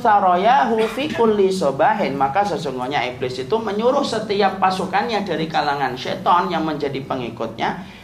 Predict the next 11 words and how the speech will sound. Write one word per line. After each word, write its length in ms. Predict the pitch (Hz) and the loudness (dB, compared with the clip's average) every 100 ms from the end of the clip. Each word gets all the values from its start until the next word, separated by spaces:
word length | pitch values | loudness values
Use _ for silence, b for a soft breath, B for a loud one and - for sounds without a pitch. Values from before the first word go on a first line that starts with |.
| B - | B -2
untuk 400 | 247 247 247 - | 0 2 0 2
menggelincirkan 800 | 247 226 170 165 165 143 180 208 | 2 2 2 2 2 0 0 0
manusia 800 | 233 233 254 - 254 254 208 190 - - | 0 -2 -4 -6 -4 0 0 -2 -8 -10
dengan 320 | 185 226 285 | -4 0 0
berbagai 460 | - 185 - 151 175 | 0 0 0 0 0
macam 400 | 160 143 165 151 | -2 -4 -4 -4
program-program 880 | 131 131 156 190 196 - 139 185 202 | -6 -6 -4 -4 -4 -6 -4 -4 -4
yang 240 | 156 117 | -4 -6
akan 220 | 131 139 | -6 -10
mereka 240 | 135 139 202 | -8 -6 -2
lakukan. 880 | 214 208 233 - 240 208 185 - | -2 -2 -8 -2 -2 -2 -6 -10